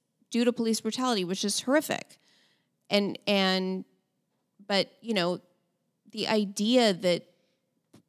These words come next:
the city of Portland employees would need bereavement leave because they would be so affected by this that they would be unable to work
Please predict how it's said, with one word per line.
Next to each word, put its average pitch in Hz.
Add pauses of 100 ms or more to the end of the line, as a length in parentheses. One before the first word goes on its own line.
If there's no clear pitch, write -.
(140)
the 196
city 233
of 196
Portland 202
employees 196
would 180
need 175
bereavement 185
leave - (440)
because 202
they 202
would 196
be 185
so 208
affected 196
by 165
this -
that 170
they 175
would 175
be 175
unable 185
to -
work 170